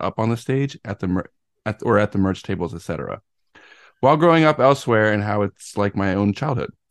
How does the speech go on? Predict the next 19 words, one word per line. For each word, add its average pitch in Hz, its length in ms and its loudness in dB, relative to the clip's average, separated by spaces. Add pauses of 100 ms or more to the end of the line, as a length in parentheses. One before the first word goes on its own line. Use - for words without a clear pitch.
(140)
And 117 100 2
John, 113 340 2
I 107 80 -4
saw 135 200 2
Fireworks 120 480 0
at 110 60 -8
their 98 100 -2
local 98 240 -2
show 95 220 -4
last 92 240 -4
year 90 100 -6
in 87 80 -2
Michigan, 90 320 -6
and 85 100 -2
they 80 80 -4
weren't 95 240 -2
so 98 220 -4
good 87 180 -4
live." 80 380 -4